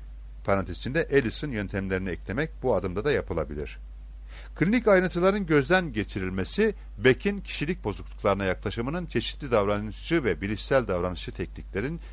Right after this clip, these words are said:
bir bileşimini sergilediğini göstermiştir. Her şey hastanın sergilediği belli, uzun süreli ve yayılgan güçlükleri tespit etmek için düzenlenmiştir.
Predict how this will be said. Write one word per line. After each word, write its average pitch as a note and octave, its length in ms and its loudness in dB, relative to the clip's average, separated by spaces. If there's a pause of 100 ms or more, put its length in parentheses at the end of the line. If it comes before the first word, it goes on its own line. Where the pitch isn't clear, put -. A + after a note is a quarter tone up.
(100)
bir B2+ 200 0
bileşimini G#2+ 500 -2
sergilediğini E2+ 580 -2
göstermiştir. D#2 720 -6 (680)
Her G3+ 160 8
şey G3+ 180 6
hastanın D#3 440 2
sergilediği F#2 720 0
belli, F#2+ 480 4 (220)
uzun A#2 220 0
süreli D3+ 420 2
ve D3 80 4
yayılgan A#2 640 4
güçlükleri F2+ 520 -4
tespit - 360 -4
etmek F#2+ 300 -4
için C#3 220 -6
düzenlenmiştir. D#2+ 760 -4